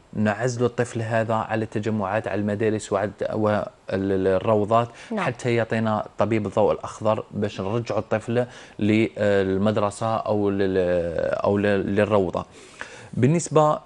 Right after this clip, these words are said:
Speaker 1: آه، ل-، باش نتفاداو خ-، مرض الزونة أو مرض أخرى، هي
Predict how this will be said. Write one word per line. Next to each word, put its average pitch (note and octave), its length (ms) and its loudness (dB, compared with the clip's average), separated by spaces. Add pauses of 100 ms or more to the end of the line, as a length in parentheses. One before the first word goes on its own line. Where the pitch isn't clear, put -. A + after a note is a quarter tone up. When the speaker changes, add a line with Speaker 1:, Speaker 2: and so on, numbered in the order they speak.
Speaker 1:
آه، A#2 540 4
ل-، A2+ 420 0
باش A2+ 280 0
نتفاداو B2 640 2
خ-، - 160 -10
مرض A#2+ 420 2
الزونة A#2 540 0
أو G#2+ 240 2
مرض A2 320 0
أخرى، A#2+ 360 0
هي A2+ 280 0